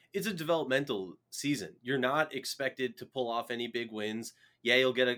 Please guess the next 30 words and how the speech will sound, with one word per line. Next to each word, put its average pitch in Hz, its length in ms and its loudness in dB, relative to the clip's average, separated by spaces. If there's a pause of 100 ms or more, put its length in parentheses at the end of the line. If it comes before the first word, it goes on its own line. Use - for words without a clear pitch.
you'll 127 200 0
do 117 220 2
all 120 160 4
right. 101 260 0
I 95 60 -2
mean, 101 200 -4 (360)
the 131 80 -6
Storm 180 440 4 (120)
outkicked 131 420 -2
the - 80 -12
coverage 92 380 -2
last 90 300 -10
year, 82 140 -12 (360)
but 113 280 4 (380)
it 139 100 4
was 131 360 0
more 131 460 4
the 120 120 2
main 127 280 0
story 127 480 -2
was 104 400 -6
with 139 160 0
all 123 160 0
the 113 80 -2
injuries 120 360 -6
they 98 140 -6
had, 123 320 0 (320)
the 123 120 2
ability 113 640 0 (120)
to 131 380 0